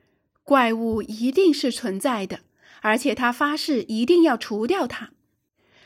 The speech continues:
他就像罗德岛上的那个迎头痛击前来骚扰海岛的大妖怪的骑士。不是法拉格特舰长除掉独角鲸，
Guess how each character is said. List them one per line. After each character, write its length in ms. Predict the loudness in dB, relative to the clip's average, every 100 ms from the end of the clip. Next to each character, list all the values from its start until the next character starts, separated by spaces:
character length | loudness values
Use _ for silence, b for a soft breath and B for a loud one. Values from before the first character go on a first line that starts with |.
| b -8
他 400 | 0 0 0 -6
就 240 | 0 2 2
像 260 | 0 -2
罗 160 | 0 0
德 180 | -2 -4
岛 240 | -4 -4
上 300 | -2 0 0
的 180 | -2 -6 B B 0
那 220 | 0 0
个 220 | -2 -2
迎 300 | 0 0 0
头 240 | 0 -4
痛 340 | -4 -2 0 2
击 240 | 2 2
前 320 | 0 -4 -2
来 160 | -2 -2
骚 260 | 0 0 0
扰 180 | -2 -4
海 340 | -4 -4 -2
岛 240 | -2 -4 -4
的 140 | -6
大 220 | -4 -4
妖 240 | 0 0 -2
怪 200 | -4 -4
的 120 | -6
骑 340 | -8 -8 -6
士。 360 | -4 -4 -6 -10 _ _ b b b b b b b b -4
不 260 | 0 2
是 320 | 2 2 2
法 320 | 0 0 0 2
拉 200 | 0 0
格 200 | -2 -4
特 240 | -2 -2
舰 300 | 2 0 0
长 300 | -2 -4 -6
除 260 | -6 -4 0
掉 220 | 0 0
独 200 | -2 -2
角 220 | -2 -2
鲸， 400 | 2 4 4